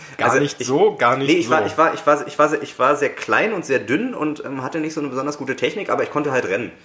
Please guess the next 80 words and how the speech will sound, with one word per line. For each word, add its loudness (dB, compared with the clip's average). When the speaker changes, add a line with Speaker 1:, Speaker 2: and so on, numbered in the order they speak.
Speaker 1:
Ja, 0
und -4
ich -4
Speaker 2:
Und -4
dann 2
Speaker 1:
wurde 6
Speaker 2:
bin 2
ich 4
Speaker 1:
dann -
Speaker 2:
immer 6
Speaker 1:
immer 4
Speaker 2:
an 6
Speaker 1:
als 2
Speaker 2:
der, -8
Speaker 1:
Torpfosten 2
Speaker 2:
das, 0
deswegen 2
bin 4
ich -2
Speaker 1:
benutzt, -2
Speaker 2:
immer 4
Speaker 1:
das 4
Speaker 2:
rechts 2
Speaker 1:
konnte 4
ich 8
Speaker 2:
außen, 0
Speaker 1:
sehr 0
Speaker 2:
bin 0
ich 2
Speaker 1:
gut. 0
Speaker 2:
immer 4
rechts 0
außen 2
gewesen. -2
Das -6
Problem 2
ist, 0
ich -6
konnte 2
auch 0
nicht -4
flanken -2
und -6
ich -6
konnte 4
auch 4
nicht 2
schießen. -4
Das -6
war 0
so 2
ein 0
bisschen, -2
äh, -4
stand -2
dem -2
so 0
ein 0
bisschen -6
entgegen. 0
Und -4
ich -6
wurde 6
halt 2
immer 4
weggeflext 0
von -2
den, -4
von -10
den 0
ganzen, 0
äh, 2
Leuten, 0
die 0
doppelt 2
so -4
groß -4
waren -2
wie -4
ich. -4